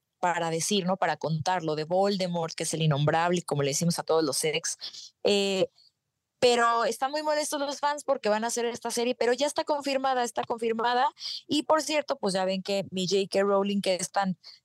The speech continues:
em, transfóbica, pues también obviamente canceladísima, está por toda la comunidad L G B T y ella pues va a ser la productora. Entonces no sé, no están tan contentos porque pues va a estar muy involucrado,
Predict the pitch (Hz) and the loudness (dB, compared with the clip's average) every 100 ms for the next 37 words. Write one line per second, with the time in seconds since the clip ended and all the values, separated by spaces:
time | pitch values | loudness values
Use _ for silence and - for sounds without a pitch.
0 | _ 185 180 175 170 165 160 185 180 - | _ 0 2 2 4 4 4 2 2 2
1 | 196 202 - 226 294 - - _ - 202 | 2 2 2 0 0 -6 -20 _ 0 0
2 | - 175 170 170 165 160 160 156 - - | 2 2 2 0 -2 -2 -2 -4 -4 -2
3 | 156 170 170 185 190 - 196 185 - 180 | 0 2 2 0 -2 0 0 0 0 0
4 | 190 185 175 180 - 175 175 175 175 180 | 0 2 2 2 -2 -4 -4 -2 0 0
5 | 185 180 185 180 - 226 - - 202 185 | 0 -2 -2 -2 -2 -2 -4 -4 -2 0
6 | 185 165 165 156 - 147 131 - 147 160 | 0 -2 -4 -6 -4 -2 -2 -2 -6 -4
7 | 214 233 220 226 226 233 240 233 214 240 | -2 0 -2 -2 -2 0 0 0 -2 -4
8 | - 262 247 247 262 247 220 202 208 233 | -2 -2 0 -2 -2 -4 -4 -4 -4 -6
9 | - - - 165 170 - 190 185 185 190 | -6 -10 -4 -2 0 0 0 2 0 0
10 | 202 214 - 254 208 208 | 2 2 2 2 2 2